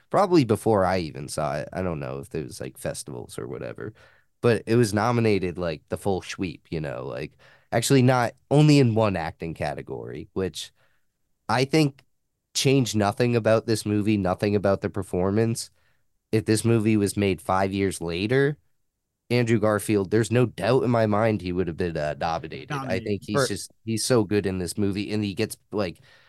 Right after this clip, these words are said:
Speaker 1: better the more I watch it. Every performance gets just better, the, but it, it, this whole movie gets better and better and better each time, and I think it's 'cause I'm, like, coming closer to defining why I like it so much,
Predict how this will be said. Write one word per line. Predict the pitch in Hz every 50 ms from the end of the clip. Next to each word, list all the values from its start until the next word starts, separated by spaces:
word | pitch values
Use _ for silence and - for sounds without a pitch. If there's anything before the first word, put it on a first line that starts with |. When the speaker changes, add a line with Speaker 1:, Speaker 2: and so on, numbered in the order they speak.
| _ _ _ _ _ _ _ _ _
Speaker 1:
better | 139 143 156 143 123 120 110
the | 90 107 104
more | 104 104 104 98 87
I | 80
watch | 78 80 82 76 65 -
it. | 76 - -
Every | 120 147 151 170 156
performance | - - 98 - - 101 - 123 113 - - - -
gets | - 76 65 - -
just | 73 - - _
better, | 78 78 76 69 65
the, | 65 71 71 - _ _
but | 117 110 98 - -
it, | 120 127 117 - 120
it, | 120 104
this | 113 127 123 -
whole | 156 185 196 156
movie | 123 123 135 151 147 127 117 117 104 98
gets | - - 98 87 - -
better | - - 107 98 95 98 92 87
and | 85 80
better | 85 90 87 87 85 85
and | 80 76
better | 78 87 87 85 82 71
each | 78 98 92 - - -
time, | - 117 131 127 113 98 95
and | 90 90
I | 85
think | - - 131 120 147
it's | 135 -
'cause | - - 135 123
I'm, | 127 117 113
like, | 110 95 - _ _ _ - - - _ _ _ _ _ _ _ _ _ _ _ _ _ -
coming | - 147 147 165 156 127
closer | - - - 135 156 165 - - 190 190
to | 185 196
defining | 165 147 139 127 - 104 92 95 104 113 117 117 113 104 92 85
why | 78 73 76 76 76 85 92 90
I | 82 82
like | 78 73 69 67 71 85 82 -
it | 113 110 -
so | - - 131 131
much, | 127 131 135 139 - - -